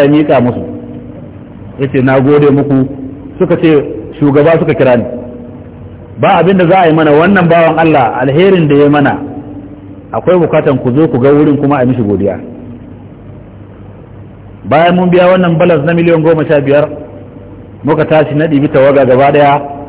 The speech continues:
lokacin da muka je ziyara, Malam Nasiru Gombe na ciki. Malam Kabiru Gombe na ciki. Malam Giro Argungu na ciki. Allah ya ji kan Doctor Alhassan Said Adam Jos yana ciki.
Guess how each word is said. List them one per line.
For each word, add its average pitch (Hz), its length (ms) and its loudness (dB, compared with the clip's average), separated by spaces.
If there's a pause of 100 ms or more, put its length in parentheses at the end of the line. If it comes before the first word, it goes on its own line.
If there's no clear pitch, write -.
(200)
lokacin 147 360 0
da 143 100 2
muka 139 180 0
je 135 160 2
ziyara, 131 480 2 (560)
Malam 139 260 0
Nasiru 131 280 0
Gombe 123 220 2
na 117 100 0
ciki. - 160 -8 (1600)
Malam 143 260 2
Kabiru 143 320 2
Gombe 127 220 2
na 127 100 2
ciki. - 240 -6 (1000)
Malam 139 360 2
Giro 151 180 4
Argungu 147 340 2
na 120 140 0
ciki. - 240 -8 (520)
Allah 147 280 2
ya - 80 4
ji 151 80 0
kan 147 180 2
Doctor 139 260 0
Alhassan 131 280 0
Said 131 180 0
Adam 127 300 0
Jos 113 160 0
yana 139 180 2
ciki. - 220 -10